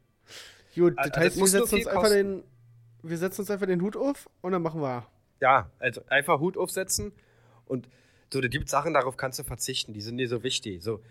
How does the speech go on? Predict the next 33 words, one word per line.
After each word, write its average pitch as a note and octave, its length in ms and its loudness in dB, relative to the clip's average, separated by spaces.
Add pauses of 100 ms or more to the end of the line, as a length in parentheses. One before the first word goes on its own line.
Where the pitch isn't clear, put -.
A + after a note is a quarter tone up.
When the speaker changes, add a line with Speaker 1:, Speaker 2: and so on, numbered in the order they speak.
(240)
Speaker 2:
Brandschutz, G2+ 680 -2
wann A2+ 120 0
brennt A#2+ 240 4
das C3+ 100 -8
mal A#2 120 0
in G#2 80 -4
Deutschland? A2 320 -6
Ist A2+ 60 -10
ja C#3 60 -2
immer D#3 160 4
schlechtes C3 340 -6
Wetter, A#2 320 0
weißt A2+ 220 -6
du? D#3 80 0
Ich B2+ 120 -4
sag A2+ 140 -4
mal, B2 160 -6 (680)
das B2+ 120 -8 (100)
können C#3 180 2
wir D3 100 0
auch - 40 -4
Speaker 1:
Ja. B2 240 -6
Speaker 2:
einfach B2 260 -4
hinten - 300 2
anstellen. B2+ 480 -4
Erstmal G2+ 420 -14
wichtig C#3+ 400 -4
ist C3 140 -6
erstmal C3 500 -6
Terminal. A2+ 580 -4 (720)
Terminal, D3+ 480 -2
Terminal, B2 560 -4
Terminal. G2 600 -6